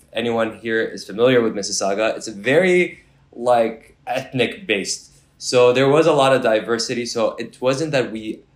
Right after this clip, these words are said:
that I felt direct discrimination or racism, uh, on a minority level. I would say it was more muted.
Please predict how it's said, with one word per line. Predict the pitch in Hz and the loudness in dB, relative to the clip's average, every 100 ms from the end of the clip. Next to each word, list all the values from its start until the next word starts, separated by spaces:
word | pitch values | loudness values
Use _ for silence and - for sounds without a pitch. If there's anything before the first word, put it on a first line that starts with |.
| _ | _
that | 110 | -4
I | 110 | -2
felt | - - 113 113 - - - | -4 -2 0 0 -2 -18 -4
direct | 101 101 104 107 - - _ _ _ _ _ | -4 -2 -2 -4 -4 -18 _ _ _ _ _
discrimination | 117 113 - 107 107 117 131 - 123 113 104 | -6 -4 -4 -4 -2 0 0 -2 -2 -2 -4
or | - 92 90 | -6 -4 -4
racism, | 107 117 - 110 110 110 104 - | -4 -4 -4 -4 -2 -2 -4 -10
uh, | - 85 - - | -14 -12 -10 -6
on | 98 | -4
a | 95 | -2
minority | 95 98 104 123 | -2 0 0 0
level. | 123 127 151 175 - _ _ _ | 0 2 2 2 -2 _ _ _
I | 107 | 0
would | 117 117 | 0 0
say | - 123 | 0 -2
it | 117 | -2
was | 113 101 | -6 -6
more | 107 104 | -6 -4
muted. | 95 101 127 165 - | -6 -6 -4 -6 -6